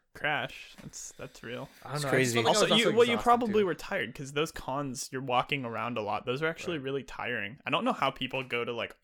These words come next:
Speaker 3: Out
Speaker 1: all
Speaker 3: every
Speaker 1: the
Speaker 3: day.
Speaker 1: days of those.
Speaker 3: It's crazy. No, and
Speaker 1: That's
Speaker 3: you just
Speaker 1: so
Speaker 3: run out of
Speaker 1: hard to do.
Speaker 3: stuff to do.
Speaker 1: Yeah, I mean, well, it depends on how much time you're spending at
Speaker 2: People are
Speaker 1: each
Speaker 2: going
Speaker 1: thing. If you're
Speaker 2: giveaways,
Speaker 1: only there
Speaker 2: man.
Speaker 1: for a day, then y-, you know that, so you try to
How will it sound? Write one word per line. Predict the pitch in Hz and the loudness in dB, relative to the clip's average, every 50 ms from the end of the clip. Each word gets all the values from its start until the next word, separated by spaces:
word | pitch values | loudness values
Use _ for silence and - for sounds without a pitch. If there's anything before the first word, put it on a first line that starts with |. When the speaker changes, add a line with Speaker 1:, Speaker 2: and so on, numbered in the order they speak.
| - | -2
Speaker 3:
Out | - 123 131 | 2 4 4
Speaker 1:
all | 131 | 4
Speaker 3:
every | 123 127 123 123 | 4 4 4 4
Speaker 1:
the | 117 117 | 4 6
Speaker 3:
day. | 113 113 113 | 6 6 6
Speaker 1:
days | 113 107 143 | 4 2 0
of | 135 110 92 95 | -4 -6 -4 -4
those. | 101 101 98 95 98 - | -4 -2 0 0 -2 -2
Speaker 3:
It's | - | 4
crazy. | - 160 151 151 135 117 120 | 8 8 8 8 8 6 4
No, | 123 143 147 147 - | 8 8 8 8 8
and | - 147 147 151 - | 6 4 2 0 -2
Speaker 1:
That's | - 143 175 160 | -4 -4 -4 -2
Speaker 3:
you | 185 | -2
just | 208 220 - | 0 0 2
Speaker 1:
so | - | 4
Speaker 3:
run | - 247 247 | 4 4 6
out | 226 | 4
of | 185 | 4
Speaker 1:
hard | 120 | 4
to | 110 | 2
do. | 110 | 2
Speaker 3:
stuff | - 180 202 220 - - - | 2 2 2 2 2 2 2
to | 135 | 2
do. | 113 113 107 107 82 - 139 - _ _ _ _ - | 2 2 0 -2 -2 -6 -8 -14 _ _ _ _ -6
Speaker 1:
Yeah, | 175 185 202 196 170 147 139 131 - | 0 4 6 6 6 6 4 2 2
I | 175 202 | 2 2
mean, | 214 226 208 - 190 | 2 0 0 2 4
well, | 214 233 | 4 4
it | 214 202 | 4 4
depends | 214 208 - - - 139 151 180 208 - | 0 -2 -2 -2 -2 -2 -2 -2 -4 -4
on | - 156 147 | -6 -6 -6
how | - 131 | -6 -8
much | 127 117 - - | -8 -10 -12 -14
time | - - 117 117 120 | -12 -10 -8 -8 -6
you're | 110 98 - | -8 -10 -12
spending | - - 107 101 101 110 104 | -12 -10 -10 -10 -8 -8 -8
at | 95 | -8
Speaker 2:
People | 92 98 | -8 -8
are | 101 | -8
Speaker 1:
each | 101 | -8
Speaker 2:
going | - 107 107 | -8 -8 -8
Speaker 1:
thing. | - | -8
If | - - | -6 -4
you're | - 170 165 | -2 0 0
Speaker 2:
giveaways, | 175 | 2
Speaker 1:
only | 202 233 208 | 2 2 4
there | 147 143 139 117 | 4 4 2 2
Speaker 2:
man. | 98 | 2
Speaker 1:
for | - 147 | 2 2
a | 131 120 | 2 2
day, | 117 107 104 113 123 - - - - - - _ - | 2 0 2 2 2 0 -2 -10 -20 -20 -18 _ -6
then | 139 131 123 - - | -6 -6 -6 -6 -10
y-, | - 135 127 - - | -12 -16 -16 -16 -14
you | 135 135 143 143 147 | -12 -8 -6 -6 -4
know | 139 131 120 110 113 | -4 -4 -4 -4 -2
that, | 123 139 143 151 165 - | 0 0 0 0 0 -2
so | - - 139 | -6 -10 -10
you | 131 120 | -10 -10
try | 123 - - 123 120 | -10 -8 -6 -4 -4
to | 123 | -4